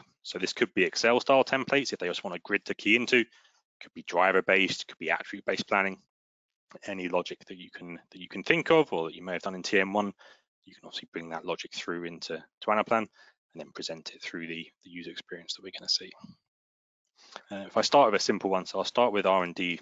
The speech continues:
just at a basic level. So this is the idea of just giving someone a, a grid of data. So an individual cost center, again, if you picture security as filtering down the, the list here.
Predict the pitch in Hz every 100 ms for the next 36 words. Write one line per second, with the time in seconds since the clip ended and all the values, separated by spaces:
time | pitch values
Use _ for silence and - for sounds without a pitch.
0 | _ _ - - - 87 90 92 92 87
1 | - - - - _ _ - 90 - 87
2 | 87 87 85 - - 95 85 80 90 87
3 | 87 85 87 - _ - - 104 95 135
4 | 135 160 147 - - - 80 80 - 110
5 | 113 107 107 95 135 - 143 123 156 -
6 | 85 80 87 87 - - - - 85 87
7 | - 101 90 - 87 85 - 87 - 82
8 | 90 87 87 87 - _ - 92 92 -
9 | 127